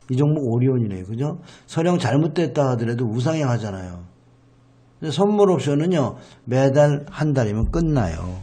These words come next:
선물은 이제 삼 개월에 한 번씩 끝나면 허망한 거죠. 내가 방향을 틀렸을 때는 깡통이에요. 그죠? 자, 여기도 보면 우량주는 장기로는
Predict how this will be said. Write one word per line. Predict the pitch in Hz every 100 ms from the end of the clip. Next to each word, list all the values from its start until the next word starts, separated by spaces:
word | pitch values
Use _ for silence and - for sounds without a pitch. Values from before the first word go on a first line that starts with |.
| - - - - - - -
선물은 | - - 185 175 156 135 107 - 117 101 101
이제 | 104 98 98 92 - _ - _ _
삼 | - 175
개월에 | 170 151
한 | 120
번씩 | 123 113
끝나면 | 165 165 135 123
허망한 | 110 190 196 170 135
거죠. | 104 92 95 98
내가 | 113 123 143
방향을 | 127 131 143 147
틀렸을 | 147 202 175 - -
때는 | 101 90 110 107 - - - - - -
깡통이에요. | 160 170 156 98 78 95 98
그죠? | - 120 160 - - _ _ - - -
자, | 160
여기도 | 175 180 202
보면 | 175 160 165 151 113 - -
우량주는 | 147 196 202 196 185
장기로는 | - 104 127 196 226 220 196